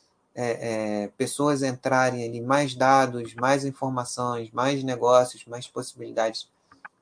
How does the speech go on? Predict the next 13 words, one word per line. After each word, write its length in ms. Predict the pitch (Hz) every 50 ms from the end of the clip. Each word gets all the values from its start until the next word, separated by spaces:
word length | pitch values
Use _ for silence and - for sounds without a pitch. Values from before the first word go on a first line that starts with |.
| _ _ -
é, 100 | 101 -
se 200 | - - - -
tornam 600 | - 131 127 127 123 123 113 113 110 104 101 - _ _ _ _
possíveis. 720 | - - - - - 147 156 180 180 180 190 190 - - _ _ _ _ _ _ _ _ _ _ _ _ - - - _ _ _ _ _ _ _ _ _ _ _ _ _ _ _ _ _
E 80 | - 143
uma 260 | 143 147 151 151 151
das 280 | 147 147 143 143 139 -
primeiras, 960 | - - 147 139 135 135 143 147 147 139 139 127 123 113 - - - - - _ _
é, 840 | - - 120 120 117 113 113 110 107 104 104 101 101 98 98 101 101 - _ -
Sadam 680 | - - 120 117 113 120 117 117 110 107 104 104 104 - -
um 100 | 110 107
ponto 240 | 107 117 117 - -
zero, 400 | 107 110 110 107 104 104 107 104